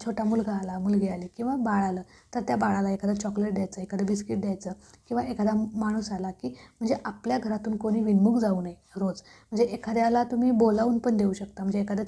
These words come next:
छोटं बाळ तुमच्या घरापाशी खेळत असेल तर त्याला बोलवायचं, एखादं चॉकलेट द्यायचं, तर त्या ऋणातून, मनुष्य ऋणातून तुम्ही मुक्त होत असता हळूहळू. तर हे झालं मनुष्य ऋण.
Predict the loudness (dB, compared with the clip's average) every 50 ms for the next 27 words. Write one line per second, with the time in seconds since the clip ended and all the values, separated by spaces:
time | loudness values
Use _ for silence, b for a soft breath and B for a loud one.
0 | -4 -4 -2 0 0 0 2 2 2 0 0 -2 -2 -2 -2 -4 -4 -4 -6 -6
1 | -4 -4 -4 -4 -4 -4 -4 -4 -6 -8 -10 -10 -10 -10 -10 -10 -6 -4 -2 -2
2 | 0 0 0 0 0 -4 -6 -8 B B B B B _ -6 -4 -2 -2 -2 -2
3 | -4 -4 -2 -2 0 0 0 -2 -4 -4 -6 -12 b b b b b -12 -6 -2
4 | -2 0 2 2 2 2 0 0 -2 -2 -2 0 0 0 0 0 0 -2 -4 -4
5 | -4 -4 -6 -6 -6 -2 0 0 2 4 4 2 2 0 -2 -6 -6 -4 -4 -4
6 | -6 -8 -8 -8 -8 -4 -2 -2 -2 0 -2 -4 -6 -10 -12 B B B B B
7 | B -2 0 4 6 6 6 6 6 4 4 4 4 4 4 4 2 0 -4 -6